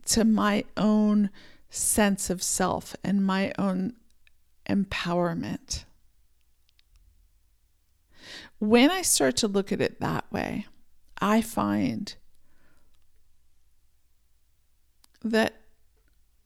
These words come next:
there's clarity that comes because my own self has been trying to communicate with me. And when that clarity comes, it's like often whatever that,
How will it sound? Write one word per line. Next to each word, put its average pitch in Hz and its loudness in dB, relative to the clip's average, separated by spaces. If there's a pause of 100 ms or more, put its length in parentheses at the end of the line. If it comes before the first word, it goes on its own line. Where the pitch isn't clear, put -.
there's 247 2
clarity 233 0
that 240 -6
comes - -4 (120)
because 220 -2
my 214 0
own 233 0
self 202 -4
has 202 -2
been 202 -2
trying 202 -2
to - -8
communicate - -6
with 170 -10
me. 165 -6 (800)
And 233 6
when 233 6
that 226 2
clarity 262 0
comes, 247 2 (440)
it's - 0
like 262 4 (800)
often 254 0
whatever 233 2
that, 202 0